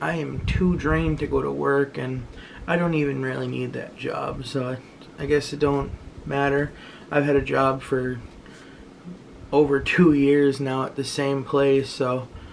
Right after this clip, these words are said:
if I don't have one of my jobs, oh well. I've ma-, survived off less, so yeah.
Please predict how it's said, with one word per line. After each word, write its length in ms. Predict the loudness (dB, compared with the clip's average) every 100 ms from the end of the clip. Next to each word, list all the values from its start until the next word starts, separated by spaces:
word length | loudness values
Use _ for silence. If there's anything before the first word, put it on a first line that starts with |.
| -14 -14 -16 -18 -18 -16 -18 -18 -20 -12 -6 -6 -6 -10 -4
if 240 | -2 0 2
I 240 | 4 4
don't 260 | 2 0 0
have 240 | -2 -2
one 140 | -2
of 140 | -4 -4
my 120 | -8
jobs, 420 | -6 -4 -4 -4
oh 160 | -2 -2
well. 380 | -2 -2 -4 -8 -14 -8
I've 240 | -6 -6
ma-, 280 | -4 -4 -6
survived 600 | -2 2 4 6 4 4
off 260 | 0 -2 -4
less, 340 | -4 -4 -6
so 400 | -4 2 4 4 0 -16 -18 -18 -16 -18 -8
yeah. 340 | -2 0 0